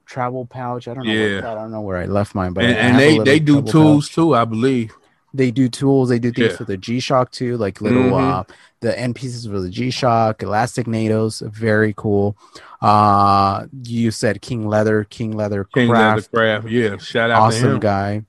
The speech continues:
Speaker 1: Yeah, absolutely. Here
Speaker 2: Yes.
Speaker 1: in California, custom made straps, so everything is bespoke. Awesome work. He's worked with us, and, and we love that guy. His,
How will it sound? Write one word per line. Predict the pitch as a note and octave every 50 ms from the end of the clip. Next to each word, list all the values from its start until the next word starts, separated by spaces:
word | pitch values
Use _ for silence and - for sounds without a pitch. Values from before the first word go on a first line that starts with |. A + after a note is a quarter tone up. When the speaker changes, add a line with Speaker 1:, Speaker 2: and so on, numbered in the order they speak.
| _ _
Speaker 1:
Yeah, | - G#2 G2+ A2
absolutely. | A#2+ - - A#2+ A#2 B2 B2+ A#2 G#2
Here | G#2 A2+ A#2
Speaker 2:
Yes. | A2+
Speaker 1:
in | G#2+
California, | - A#2+ A2 G#2+ G2+ - - A2+ A2 A2 A2 A2
custom | G2+ - - A#2+ - - - B2 A#2+
made | A#2+ A#2 A2+ A2 A2 G#2+ - _ _ _ _ _ _ _ _ _ _ _ _ _ _ _ _ _ - -
straps, | D#3+ - - - C3 A2+ A#2+ D3 - - -
so | - - - - A#2+ G#2+ G#2 -
everything | A#2 A#2 A2 A#2 G#2 - A2 G#2
is | G2+ F#2+ F#2
bespoke. | G2+ F#2+ F#2 - - - - A2 A2+ A#2 A#2 - - _ - - - - - - - _
Awesome | A2 A2+ B2 B2+ - - A#2+ A2+
work. | G#2+ A2 A2 A2 A2 A2 - -
He's | - A2 G#2 G2 F2+ F#2 F#2+
worked | F#2+ G#2 G#2 G#2+ - -
with | A#2 G#2
us, | G2+ G2 G2 F#2+ F#2+ F#2+ F#2 -
and, | G2+ F#2 F#2 F#2 F#2 F#2
and | G2 F#2 F2+ F2+ F2 F#2
we | F#2+ A2 A2+
love | A2 G#2 G2+
that | F#2+ F2+ E2+ -
guy. | F2 E2+ E2+
His, | E2 G2 F#2 F2